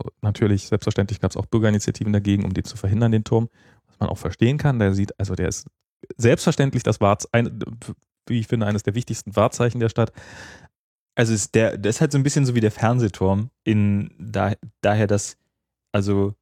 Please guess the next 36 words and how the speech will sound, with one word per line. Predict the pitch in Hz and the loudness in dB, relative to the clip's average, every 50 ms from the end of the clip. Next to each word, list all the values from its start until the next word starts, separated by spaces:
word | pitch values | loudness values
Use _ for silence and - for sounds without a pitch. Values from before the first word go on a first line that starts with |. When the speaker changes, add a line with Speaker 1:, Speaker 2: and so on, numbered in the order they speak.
| _ _ | _ _
Speaker 1:
Man | - 127 117 | -2 0 0
sieht | 135 151 - | 0 -2 -2
ihn | 107 98 90 | -4 -6 -6
wirklich. | 95 85 - - 87 85 - - - | -6 -6 -6 -6 -8 -8 -8 -6 0
Speaker 2:
Ja, | 117 139 180 214 208 | 0 2 2 2 0
also | - - 110 110 | 0 0 0 2
das | 123 131 | 0 0
ist | - | 0
ja | 156 | 2
beim, | 127 123 123 123 120 92 - - 87 85 - - - _ _ _ _ _ - - _ _ _ _ _ _ _ _ _ | 2 2 2 0 -2 -6 -8 -10 -12 -12 -12 -14 -18 _ _ _ _ _ -20 -20 _ _ _ _ _ _ _ _ _
ich | - 117 - | -8 -2 0
denk | - 117 113 117 | 2 2 2 2
nicht | 113 104 | 2 2
ans | 104 92 - | 2 2 2
Brandenburger | - 98 95 90 90 85 85 82 | 0 2 2 2 2 2 2 0
Tor | - 90 82 76 78 - | 0 -2 -2 -2 -4 -4
und | - 101 101 | -4 -4 -2
ich | 110 113 | 0 2
Speaker 1:
Genau. | - 110 110 107 | 2 4 4 2
Speaker 2:
ident-, | 107 - - _ | 0 -2 -6 _
identifiziere | - 120 113 110 107 107 110 104 120 | 0 2 2 2 2 0 0 0 0
mich | 113 98 98 - | 0 0 -2 -4
nicht, | - 95 - | -6 -6 -6
auch | - 87 - - - | -6 -8 -10 -8 -6
nicht | 95 90 87 | -6 -6 -4
mit | 87 85 | -6 -6
dem | 82 | -4
Brandenburger | 85 85 85 82 80 82 80 | -4 -4 -4 -4 -4 -6 -4
Tor, | - 90 - | -2 -2 0
aber | 82 87 85 | 0 0 0
wenn | 92 95 | 0 0
in | 101 101 | 0 0
Deutschland | 92 101 110 110 - 123 117 - | 2 2 2 2 2 0 0 2
irgendwo | 104 110 117 113 104 110 107 107 110 110 - _ _ _ _ | 0 2 2 0 0 0 0 0 0 -2 -4 _ _ _ _
Berlin | - 110 107 113 120 127 120 | 2 2 4 4 2 2 2
karikiert, | 120 120 113 113 - - 120 113 - | 2 2 2 2 2 0 0 0 -2